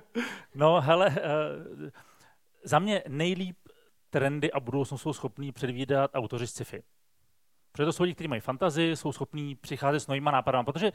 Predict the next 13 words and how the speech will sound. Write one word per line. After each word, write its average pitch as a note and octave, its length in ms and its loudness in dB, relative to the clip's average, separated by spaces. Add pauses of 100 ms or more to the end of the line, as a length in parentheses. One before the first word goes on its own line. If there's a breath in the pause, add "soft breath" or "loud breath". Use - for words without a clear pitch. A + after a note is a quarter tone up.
(220 loud breath)
většina F3 340 2
lidí D#3+ 220 2
predikuje D#3+ 640 2 (100)
budoucnost C#3 520 0
na D3 60 0
základě D3 360 4
s-, - 220 -10
historie, B2 440 -2
na A2+ 80 0
základě C3+ 340 0
toho, C3+ 120 -2
co C#3 120 -4
zažili. G#2+ 360 0